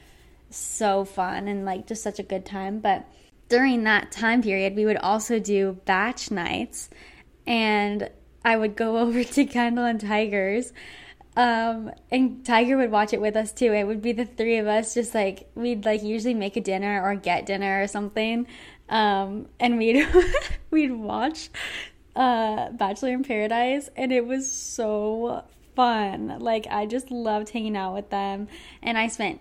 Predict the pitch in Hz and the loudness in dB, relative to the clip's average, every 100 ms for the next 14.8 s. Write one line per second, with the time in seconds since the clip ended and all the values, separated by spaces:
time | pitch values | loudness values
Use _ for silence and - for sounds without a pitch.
0 | - 226 190 220 262 311 302 294 285 277 | -10 -6 -6 0 4 4 4 0 -2 -4
1 | 269 269 269 262 269 269 - - - - | -2 0 0 -2 -4 -8 -20 -20 -20 -20
2 | - 226 226 226 220 226 233 240 240 233 | -6 -2 -2 -4 -4 -4 -4 -2 -2 -2
3 | 226 226 214 220 214 220 233 226 226 202 | 0 0 0 -2 -6 -8 -8 -4 -2 -2
4 | 196 - - - - - - - 233 220 | -2 -10 -20 -20 -20 -20 -20 -10 -6 -6
5 | 208 - 233 240 262 247 220 202 196 196 | -10 -6 -4 -2 -2 -2 -2 0 0 -4
6 | 202 - _ _ - 214 - - - 240 | -10 -18 _ _ -20 -20 -20 -20 -2 4
7 | 240 240 208 247 254 254 247 226 190 190 | 4 4 2 2 4 2 2 -2 -2 -2
8 | 175 107 - 101 - 208 160 107 196 208 | -2 -4 -10 -10 -10 -8 -6 -6 -6 -4
9 | 196 190 185 185 202 - 190 - 180 170 | -4 -2 -2 -4 -10 -12 -12 -10 -8 -6
10 | 180 202 - 202 - 202 196 - 226 220 | -6 -6 -4 -4 -2 -6 -6 -6 -6 -6
11 | - - 208 175 175 185 185 196 - - | -10 -8 -4 -2 -4 -6 -4 -6 -8 -20
12 | - - - - 220 196 180 185 - 202 | -20 -20 -20 -4 0 2 0 -2 -4 -6
13 | 196 - 180 170 175 175 180 175 - 202 | -8 -10 -4 -4 -4 -8 -8 -8 -6 -4
14 | 196 196 - 180 175 190 196 | -2 -4 0 0 0 -4 -8